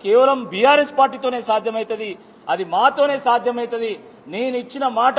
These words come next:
ప్రకారము పీఐఎల్ను దాఖలు చేస్తున్నా, మీ పక్షాన నేను ముందుండి పోరాటం చేస్తా, నా వెనుక బీఆర్ఎస్ పార్టీ ఉంటుందని చెప్పి ఈ సందర్భంగా నేను గుర్తు చేస్తా ఉన్నా. అదేవిధంగా మరి ఐదు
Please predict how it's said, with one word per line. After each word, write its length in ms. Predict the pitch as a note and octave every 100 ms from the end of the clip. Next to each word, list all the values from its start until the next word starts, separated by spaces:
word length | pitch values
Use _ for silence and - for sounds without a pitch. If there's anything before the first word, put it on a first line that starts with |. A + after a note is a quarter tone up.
| B3+
ప్రకారము 440 | A#3 B3+ C#4+ C#4+ C#4+ - - - -
పీఐఎల్ను 520 | G#3+ C4+ C4 C4 B3+ F#3+
దాఖలు 280 | A#3 C4+ C#4 C#4
చేస్తున్నా, 360 | C4+ C#4+ D4 C#4+ - - - - D3
మీ 100 | C4+ D#4
పక్షాన 340 | D4+ D4+ D#4 D4+ A#3+ A#3
నేను 220 | D#4+ F#4
ముందుండి 300 | F4+ D#4+ D4+ D4
పోరాటం 340 | C4+ C4+ C4 B3
చేస్తా, 260 | A#3+ A#3 A3+ G#3 D3+ - -
నా 100 | D3+ G#3+ A#3+
వెనుక 220 | C4 C4 F3+
బీఆర్ఎస్ 380 | G#3+ B3 A3+ - G3+
పార్టీ 240 | B3 C#4 B3+
ఉంటుందని 300 | A#3+ A#3 A3+
చెప్పి 140 | A3+ A3
ఈ 20 | F#3+
సందర్భంగా 460 | G3+ G3 G3 F#3+ F3+ - - - D#3
నేను 160 | F3+ D#3+
గుర్తు 180 | F3 F#3+
చేస్తా 220 | F3+ F3 E3+ E3
ఉన్నా. 140 | D3+ - - - - _ _ _ -
అదేవిధంగా 560 | F#3 C4 C4 C4+ C#4 C4 - - - - - - _ _ _ _ _ _ _ - _ _ - - - - - -
మరి 120 | A3+ A3+ A#3+
ఐదు 120 | C4